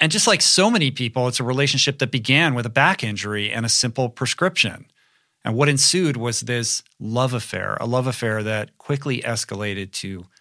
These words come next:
sixty pills a day. Of course, the pills turn on him. There's a betrayal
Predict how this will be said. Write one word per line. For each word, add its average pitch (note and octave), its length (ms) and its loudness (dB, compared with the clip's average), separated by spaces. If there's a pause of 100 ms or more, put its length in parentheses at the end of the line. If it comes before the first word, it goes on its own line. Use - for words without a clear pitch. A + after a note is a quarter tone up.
(120)
sixty B2 840 -2 (240)
pills G2 600 -6 (360)
a F#2+ 100 -8
day. F#2 420 -8 (800)
Of - 140 -10
course, A2 520 -2 (200)
the G2 60 -8
pills G#2 440 -4
turn C3 360 -2
on A#2+ 160 2
him. A#2+ 460 -2 (460)
There's G2+ 160 -8
a G2 40 -10
betrayal A2+ 840 -2